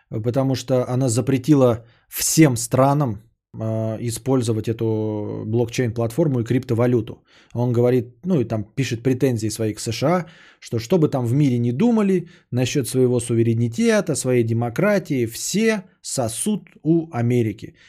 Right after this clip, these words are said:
Потому что суд Америки сказал, что нигде в мире не будет работать, э, ну вот, э, вне закона является Тон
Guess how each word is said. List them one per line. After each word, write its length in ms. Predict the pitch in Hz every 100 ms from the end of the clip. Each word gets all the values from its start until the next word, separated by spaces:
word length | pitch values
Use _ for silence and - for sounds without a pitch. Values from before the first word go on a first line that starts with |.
| - _
Потому 300 | 120 117 156
что 180 | 160 165
суд 240 | - 202 165
Америки 600 | 160 160 127 - 110 - - _ _ -
сказал, 640 | - 147 131 139 117 -
что 180 | - 113
нигде 400 | 120 143 139 160
в 100 | 131
мире 380 | 180 240 185 120
не 160 | 120 131
будет 340 | 156 180 147
работать, 540 | 131 127 160 160 113 -
э, 840 | 117 110 107 107 104 104 101 104
ну 320 | 104 104 117 113
вот, 180 | 104
э, 60 | 110 98 - 123
вне 280 | 117 156 185
закона 420 | 151 - 175 156
является 580 | 123 117 139 131 - 117
Тон 460 | - 156 139 123